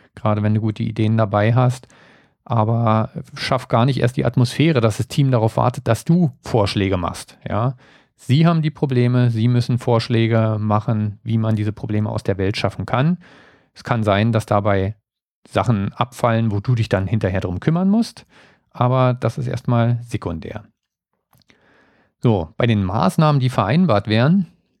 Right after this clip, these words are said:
geht's natürlich wieder um die bekannten smarten Maßnahmen. Also SMART, dieses Akronym, wo die einzelnen Buchstaben, ähm, für die folgenden Eigenschaften stehen.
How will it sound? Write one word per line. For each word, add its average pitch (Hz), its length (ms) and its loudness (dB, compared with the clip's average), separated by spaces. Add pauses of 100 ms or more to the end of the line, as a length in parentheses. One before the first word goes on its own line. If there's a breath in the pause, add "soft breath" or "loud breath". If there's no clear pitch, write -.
(580)
geht's 123 220 0
natürlich 107 440 0
wieder 117 260 2
um 107 160 0
die 101 220 0
bekannten 98 640 -2 (140)
smarten 92 600 0
Maßnahmen. 85 720 -2
Also 90 360 -6
SMART, 101 500 0
dieses 95 260 -4
Akronym, 139 720 2 (760 loud breath)
wo 123 120 2
die 117 140 2
einzelnen 113 460 2
Buchstaben, 120 800 2 (200)
ähm, 117 400 0
für 104 680 -4
die 107 360 -4
folgenden 113 460 0
Eigenschaften 123 720 0
stehen. 113 480 0